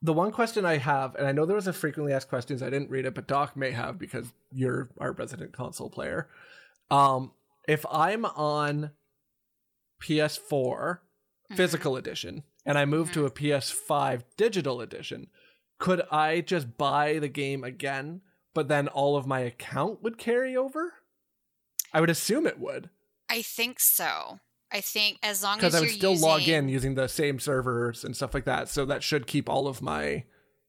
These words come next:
Speaker 1: D L Cs and E S O Plus and character progression.
Speaker 2: Right.
Speaker 1: It'd be what I
Speaker 2: I
Speaker 1: would
Speaker 2: think
Speaker 1: assume.
Speaker 2: the account is still the same. I think the reason why is because it's, like,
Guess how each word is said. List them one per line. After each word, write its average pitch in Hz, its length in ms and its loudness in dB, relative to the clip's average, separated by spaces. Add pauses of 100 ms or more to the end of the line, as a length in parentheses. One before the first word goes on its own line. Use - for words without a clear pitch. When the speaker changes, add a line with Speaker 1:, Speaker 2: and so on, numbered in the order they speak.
(720)
Speaker 1:
D 135 140 2
L 123 140 2
Cs 135 680 2
and 101 220 -4
E 95 80 -2
S - 120 -2
O - 120 -2
Plus 131 640 2
and - 160 -8
character 135 420 2
progression. 123 440 2
Speaker 2:
Right. 151 100 2
Speaker 1:
It'd 127 160 2
be 139 160 4
what 131 180 4
I 131 40 4
Speaker 2:
I - 20 4
Speaker 1:
would - 80 4
Speaker 2:
think - 100 2
Speaker 1:
assume. - 240 2
Speaker 2:
the 226 80 0
account 254 320 2
is 226 140 0
still 180 240 0
the 175 100 -4
same. 160 500 2
I 196 120 0
think 269 220 -2
the 330 120 -2
reason 233 380 0
why 180 560 2
is 180 200 -4
because 180 400 -6
it's, 175 160 -4
like, 170 300 0